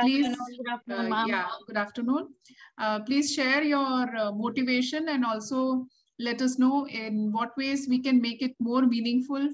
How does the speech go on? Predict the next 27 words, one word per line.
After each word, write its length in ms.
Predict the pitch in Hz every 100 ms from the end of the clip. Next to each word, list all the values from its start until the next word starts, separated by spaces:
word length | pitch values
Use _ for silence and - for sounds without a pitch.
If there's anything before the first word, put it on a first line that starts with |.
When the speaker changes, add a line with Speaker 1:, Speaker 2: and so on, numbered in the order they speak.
| -
Speaker 1:
for, 500 | 233 226 220 208 202
uh, 260 | 196 190 185 _ - - -
uh, 140 | 196 202
teachers 440 | 247 254 269 254
like 280 | 247 220 -
you 200 | 254 262
who 160 | 254 233
are 120 | 214
attending 480 | 208 208 208 214 208
these 200 | 202 -
sessions. 600 | 185 - 262 - - - _ _ _ _ _ _ _ _ 226
Speaker 2:
Um, 520 | 226 226 226 214 220 _ _ _ - 277 - _ _
what 300 | - 254 349 -
I 280 | 277 285 359 330
feel, 420 | 294 294 254 214 -
I, 140 | 202 - 226
I 20 |
have 320 | 262 285 240
been, 360 | 214 294 311 302
uh, 380 | 302 294 294 285 - _ _ -
you 80 | 277
know, 140 | 294
in 180 | 294 285
touch 260 | 285 330 277
with 180 | 285 233
this, 300 | 302 - -
uh, 400 | 220 226 220